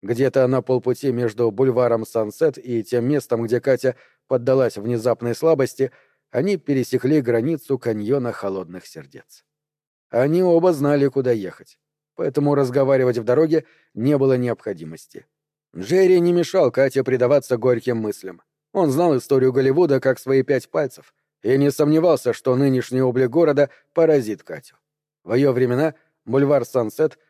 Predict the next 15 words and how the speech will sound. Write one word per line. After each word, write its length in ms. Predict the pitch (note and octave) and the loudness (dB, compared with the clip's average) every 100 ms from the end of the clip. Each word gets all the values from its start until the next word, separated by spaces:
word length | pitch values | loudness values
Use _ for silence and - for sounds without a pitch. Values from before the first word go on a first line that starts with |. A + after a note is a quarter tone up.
| _ | _
представлял 560 | A#3+ F#3 - E3 E3+ D3 | -6 -4 0 2 4 4
собой 320 | D3+ D3 C#3+ | 2 2 2
невзрачное 680 | D3 C3 C#3+ C3+ - C3+ C3 | 2 0 2 0 -2 -4 -4
шоссе, 460 | - A#2 - D#2 - _ _ _ - | -6 -12 -12 -20 -20 _ _ _ -4
а 420 | G#2+ A#2 B2+ - | 0 2 0 -4
Сенчури-Сити 920 | - C3+ A#2 - A#2 A#2 F3 D3 C3 - _ _ | -4 -4 -2 -4 -4 -4 -8 -4 -6 -6 _ _
и 120 | B2 | -2
вовсе 340 | A#2 G3 - G3+ | 0 -4 -4 -4
не 140 | D#3 | -4
существовало. 760 | - B2 A#2 - F#2+ D#2+ C#2+ - _ _ _ _ _ _ - | -4 -6 -6 -8 -12 -12 -20 -20 _ _ _ _ _ _ -4
И, 100 | F#3+ | -2
конечно, 560 | G#3 F#3+ F#3+ - F3+ E3 | 0 0 0 -2 -4 -4
четырёхполосных 840 | D3+ D3+ - C#3 C3+ C#3+ C#3+ - | 0 0 0 0 0 0 -2 -2
скоростных 460 | C#3 C3 - C3+ | 0 0 0 -4
магистралей, 760 | B2+ C3+ A#2+ - D#3+ D#3+ C3 | -2 -2 -2 -2 2 4 2